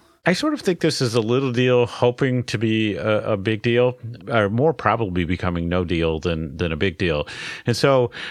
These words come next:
I think it's great that Florida's kind of really changed the impression people had of, of being a technology backwater for the legal profession that it's had for, I don't know, a good twenty years,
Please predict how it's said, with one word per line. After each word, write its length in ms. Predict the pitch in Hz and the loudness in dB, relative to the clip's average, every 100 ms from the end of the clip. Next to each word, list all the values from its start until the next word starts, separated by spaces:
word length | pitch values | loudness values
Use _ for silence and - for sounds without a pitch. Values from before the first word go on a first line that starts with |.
| - | -4
I 60 | 151 | -4
think 200 | - 214 | -2 -2
it's 160 | 165 | -2
great 560 | - 107 110 135 170 - | -2 0 4 4 0 -2
that 200 | 131 120 | 0 0
Florida's 540 | - - 120 139 143 - | -4 -2 0 2 0 0
kind 200 | 123 117 | -2 -2
of 200 | 101 104 | -2 -2
really 500 | 139 131 95 90 - - - _ _ - | -2 0 -2 -4 -10 -20 -20 _ _ -14
changed 800 | - - 131 151 117 82 - - | -6 -2 0 0 -2 -4 -8 -4
the 180 | 110 101 | 0 0
impression 480 | 98 110 107 - | 0 0 0 -2
people 280 | 98 98 98 | -4 -2 0
had 320 | 95 98 95 | 2 2 2
of, 240 | 90 87 - | -2 -6 -8
of 180 | 98 90 | -6 -2
being 240 | 98 92 | -2 -2
a 60 | 92 | -2
technology 600 | 104 - 101 95 90 90 | -4 -2 -2 -2 -4 -4
backwater 840 | 85 95 - 98 82 78 78 78 | 0 0 0 0 0 0 -4 -6
for 160 | - 101 | -8 -6
the 100 | 92 | -4
legal 300 | 92 92 95 | -4 -4 -4
profession 680 | 87 90 92 - 87 82 87 | -6 -2 -2 -2 -6 -6 -4
that 140 | 82 | -4
it's 120 | 82 | -4
had 260 | 85 82 82 | 0 0 -2
for, 380 | - 85 78 73 | -4 -4 -2 -2
I 100 | 85 | -2
don't 140 | 87 | -2
know, 160 | 80 80 | -2 -4
a 40 | |
good 220 | - 90 | -4 -6
twenty 300 | - 95 87 | -4 -2 -2
years, 420 | 85 113 92 82 | 0 2 2 -2